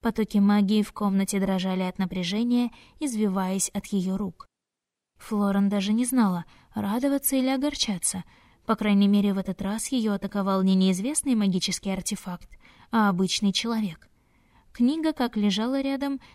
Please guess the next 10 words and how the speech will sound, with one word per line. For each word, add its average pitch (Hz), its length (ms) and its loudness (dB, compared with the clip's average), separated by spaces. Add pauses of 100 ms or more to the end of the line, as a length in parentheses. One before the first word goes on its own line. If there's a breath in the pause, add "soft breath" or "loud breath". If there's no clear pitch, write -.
(100)
так 302 200 -6
и 302 60 -4
продолжала 220 560 0
лежать. 240 460 -4 (420 soft breath)
Магический 202 600 0
фон 247 300 -2
вокруг 254 360 -2
неё 202 260 2
оставался 196 600 -2
неизменным. 208 680 0